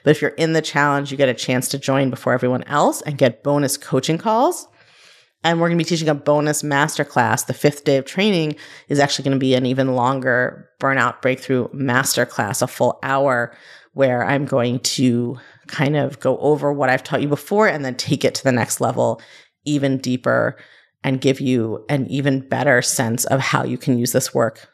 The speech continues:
going forward so that the next time or now <laughs> that things seem overwhelming, you have the tools to kind of cut burnout off before it really sets in. It's like noticing that first sniffle and taking that,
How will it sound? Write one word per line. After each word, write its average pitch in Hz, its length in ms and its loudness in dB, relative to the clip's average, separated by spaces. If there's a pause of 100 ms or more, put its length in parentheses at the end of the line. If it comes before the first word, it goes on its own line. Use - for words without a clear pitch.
(140)
going 160 340 0
forward 170 560 0
so 147 180 -2
that 139 440 -2 (160)
the 151 80 0
next 151 380 0
time 208 500 0
or 165 240 2
now 160 560 0
<laughs> - 480 -2
that 180 200 4
things 165 240 0
seem 160 160 0
overwhelming, 147 680 0 (360)
you 165 300 -2
have 170 220 2
the 156 80 0
tools 233 500 0
to - 100 -6
kind 143 300 0
of 135 240 -2 (120)
cut - 380 0
burnout 143 460 2
off 190 380 0
before 151 440 2
it - 200 -2
really 127 360 0
sets - 420 0
in. 123 360 0 (600)
It's 165 180 -6
like 143 160 0
noticing 147 420 0
that 147 140 2
first - 300 -2
sniffle 233 500 0 (400)
and 151 180 2
taking 143 340 -2
that, - 300 0